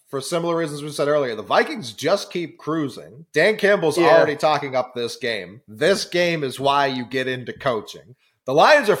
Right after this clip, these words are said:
Speaker 2: I agree.
Speaker 1: five and seven. They're five and seven. They're better than most of the teams in the league this year.
Speaker 2: They're better
Speaker 1: The
Speaker 2: than the
Speaker 1: Detroit
Speaker 2: Rams.
Speaker 1: Lions. Way better than the Rams. And they've got the Rams pick.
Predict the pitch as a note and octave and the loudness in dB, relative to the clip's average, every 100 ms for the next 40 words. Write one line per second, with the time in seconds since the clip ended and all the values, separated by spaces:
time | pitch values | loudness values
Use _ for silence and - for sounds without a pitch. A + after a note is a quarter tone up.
0 | - F#3 A3 A#3 A3+ D3 - - F3+ F3 | 6 8 10 8 8 6 2 0 2 4
1 | B2+ G2+ B2+ _ _ - A3+ A3+ C4 C#4 | 0 -4 -14 _ _ 0 0 4 6 8
2 | B3+ C4 - D4 C#4 A#3+ C#3+ C3 - _ | 6 2 -2 2 2 2 -2 -6 -18 _
3 | _ - G#3+ A#3 C4+ C4+ C4 G3 G#3+ A#3+ | _ 0 4 6 8 8 6 8 8 8
4 | - A3 - B3 A#3 G#3+ G#3 F3+ F#3 F3+ | 6 0 4 4 4 0 0 -4 -4 0
5 | G3+ A#3 E3 B2+ C3 D#3 - G2 A2 C3+ | 0 0 -4 -8 -8 -8 -10 -10 -10 -4
6 | C#3+ D#3+ F3+ F3+ F3 - F3+ C4 C4+ F#3 | 0 4 4 4 6 6 6 4 4 2
7 | C#3 D3 - _ _ _ _ _ _ G#2+ | -2 -8 -18 _ _ _ _ _ _ -2
8 | D3+ F4+ A#3 F#3 E3 D3 C3+ B2+ A2 G#2+ | 4 6 6 6 4 2 0 0 -4 -8
9 | G#3 - - E3 F3+ D#3 F3+ F#3+ G3 G#3+ | -12 -10 -2 2 4 4 0 2 4 4
10 | G#3+ - C#4+ A3+ - | 2 -4 0 0 -2